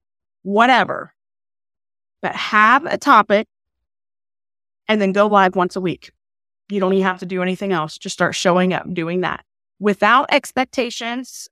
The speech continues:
And normally I am telling you, like, be expectant. Yes, your heart posture matters, but, like, do not be selling. This is just to serve,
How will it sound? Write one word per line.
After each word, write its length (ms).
And 180
normally 400
I 180
am 280
telling 280
you, 160
like, 300
be 140
expectant. 640
Yes, 460
your 100
heart 320
posture 520
matters, 680
but, 260
like, 160
do 320
not 440
be 260
selling. 800
This 260
is 160
just 280
to 100
serve, 560